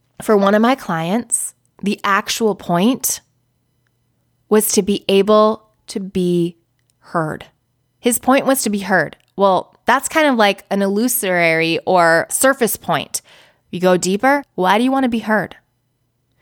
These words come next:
Because he wants to express, 'cause he has ideas he wants to share, and he wants to get to share them, and he wants to continually challenge himself to get to that next layer of himself.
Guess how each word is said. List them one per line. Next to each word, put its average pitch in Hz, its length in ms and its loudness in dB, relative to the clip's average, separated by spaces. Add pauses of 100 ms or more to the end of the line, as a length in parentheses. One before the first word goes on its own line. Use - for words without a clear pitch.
(520)
Because 311 240 -2
he 330 100 4
wants 294 300 2
to 330 80 0
express, 254 520 0
'cause 202 120 -4
he 254 80 2
has 262 100 2
ideas 233 520 2
he 240 120 -2
wants 208 280 0
to - 100 -8
share, 208 340 2
and 190 140 -4
he 196 80 0
wants 190 400 0
to 214 80 -4
get 185 240 -4
to 175 100 -8
share 190 360 2
them, 170 180 -2
and 180 80 -4
he 190 120 0
wants 190 420 0
to 202 260 -4 (380)
continually 220 840 2
challenge 208 580 0
himself 196 760 0
to 202 100 0
get - 260 -2
to - 80 -8
that 214 160 0
next 190 260 -4
layer 185 240 2
of 170 60 -2
himself. 170 600 -4